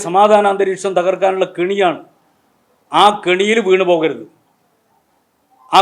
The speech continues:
കെണിയിൽ വീണു പോകരുത്. ആ കെണിയിൽ വീണു പോകരുത്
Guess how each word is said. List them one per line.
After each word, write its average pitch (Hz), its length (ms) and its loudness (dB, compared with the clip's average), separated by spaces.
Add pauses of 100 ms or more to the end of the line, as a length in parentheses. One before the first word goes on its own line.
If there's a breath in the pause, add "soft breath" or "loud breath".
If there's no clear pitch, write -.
(120)
കെണിയിൽ 220 360 0
വീണു 196 200 2
പോകരുത്. 156 340 -4 (840)
ആ 185 40 6 (160)
കെണിയിൽ 214 320 -2 (100)
വീണു 196 260 -2
പോകരുത് 214 400 2